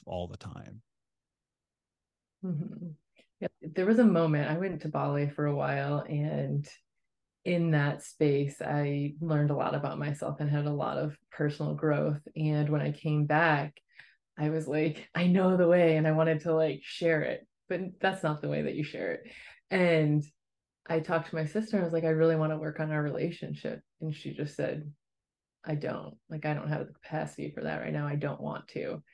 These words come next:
Speaker 2: And that was a hard thing to swallow 'cause I was like, "Oh shit, okay, okay." And I can't, I can't do anything about that. That's where she's at right now. And then years later, us both having done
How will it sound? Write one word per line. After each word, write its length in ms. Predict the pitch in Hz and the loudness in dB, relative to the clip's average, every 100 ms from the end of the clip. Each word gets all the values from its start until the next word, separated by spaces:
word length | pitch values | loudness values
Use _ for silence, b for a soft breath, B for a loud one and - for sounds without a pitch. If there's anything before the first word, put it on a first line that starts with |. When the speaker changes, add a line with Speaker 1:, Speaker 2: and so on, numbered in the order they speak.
| b b b b _ _ - | b b b b _ _ 4
Speaker 2:
And 220 | 214 190 | 6 6
that 160 | 208 | 6
was 120 | 220 277 | 6 6
a 120 | 277 | 4
hard 640 | - - 175 175 170 160 | 2 -2 4 6 6 2
thing 160 | 180 165 | -2 -2
to 80 | 156 | -4
swallow 640 | - 156 156 214 156 147 | -6 -4 0 4 4 4
'cause 180 | 147 165 | -2 -12
I 60 | 156 | -12
was 140 | 156 | -6
like, 280 | 156 165 - | -4 -6 -6
"Oh 200 | 175 185 | -8 -6
shit, 460 | 151 - 185 170 - - | -6 -6 -4 -4 -8 -6
okay, 600 | 165 160 151 - 160 - _ _ - | -4 -2 -2 0 -4 -8 _ _ 2
okay." 640 | 175 - 220 262 156 151 147 - | 2 4 4 6 4 0 -8 -4
And 120 | 170 | 0
I 120 | 160 | 2
can't, 260 | 156 185 - | 0 -4 -4
I 100 | 156 | -4
can't 300 | 156 220 151 | 2 2 2
do 60 | 143 | 0
anything 300 | 143 147 143 | -2 -2 -2
about 200 | 147 151 | -2 0
that. 160 | 151 | 2
That's 240 | 147 147 - | 2 0 0
where 140 | 151 | 0
she's 200 | 156 156 | 0 0
at 200 | 147 147 | 0 0
right 160 | 147 151 | 0 2
now. 380 | 151 151 156 B B B B B B B _ _ | 2 2 0 B B B B B B B _ _
And 200 | 196 190 | 2 4
then 300 | 196 185 180 | 6 4 4
years 400 | 160 180 196 196 | 4 4 4 2
later, 720 | 151 151 214 180 160 165 - - | 0 2 4 4 4 2 -2 -4
us 200 | 170 151 | -4 -2
both 380 | 156 170 170 175 | 2 6 6 6
having 400 | 165 156 156 147 | 2 2 2 2
done 520 | 151 147 147 151 | 2 2 2 0